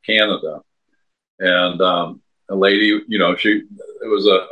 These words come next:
a lodge type of thing, and she would serve breakfast every day. And, you know, they had several waitresses. We had this one that come to, came to our table all the time.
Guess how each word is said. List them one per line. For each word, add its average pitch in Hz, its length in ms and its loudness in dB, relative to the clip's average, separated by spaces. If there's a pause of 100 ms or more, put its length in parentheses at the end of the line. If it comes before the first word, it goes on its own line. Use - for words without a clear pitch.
a 110 60 -2
lodge 98 460 2
type 87 240 0
of - 100 -10
thing, 90 240 -2
and - 160 0
she 107 180 0
would 87 140 -8
serve 101 280 2
breakfast 95 480 0
every 92 240 -4
day. 92 280 -2
And, 87 240 -14
you - 100 -20 (520)
know, 101 160 4
they 98 100 4
had 90 140 0
several 101 320 0
waitresses. 92 600 -2
We 95 160 2
had 87 140 0
this 85 220 -8
one 98 180 0
that 90 180 -2
come 87 260 0
to, 82 140 0 (220)
came 95 160 -2
to 87 60 0
our 85 160 4
table 92 280 -2
all 80 160 0
the - 100 -4
time. 87 260 -2